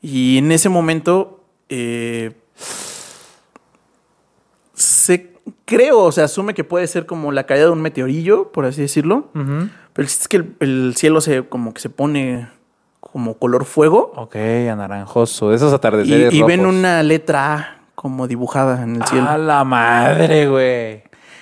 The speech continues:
Speaker 1: Y entonces, pues, el, el pueblo dice,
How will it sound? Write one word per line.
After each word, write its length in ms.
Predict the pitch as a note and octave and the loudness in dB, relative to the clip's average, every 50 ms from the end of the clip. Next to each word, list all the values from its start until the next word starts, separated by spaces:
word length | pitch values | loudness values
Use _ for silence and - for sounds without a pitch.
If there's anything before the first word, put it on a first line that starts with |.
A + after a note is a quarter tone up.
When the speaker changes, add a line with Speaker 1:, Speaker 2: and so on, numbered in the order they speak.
| - _ _ _ _ _ _ _ _ _ _ - | -20 _ _ _ _ _ _ _ _ _ _ -2
Speaker 1:
Y 140 | C3+ D3+ | 2 2
entonces, 640 | F3 G3 G#3 G3+ - F4+ E4+ C#4 F#3+ D#3+ F3+ G#3 G#3 | 4 4 2 2 4 4 4 4 4 4 2 0 0
pues, 280 | - - D3 C#3 - | -2 -6 -6 -4 -2
el, 260 | D3 C#3 C#3+ C3+ C#3+ C#3+ | -2 -2 -2 -2 0 0
el 140 | D3 C#3+ | 0 0
pueblo 380 | C#3+ F3 F#3+ G3+ G3+ G3+ G3 F3+ | 2 2 2 4 4 4 2 2
dice, 760 | D#3 E3+ E3+ - - F3 D#3 D3 C3+ B2+ A#2 A2 G#2+ G#2 | -2 -4 -8 -6 -6 -4 -4 -4 -4 -6 -8 -8 -10 -10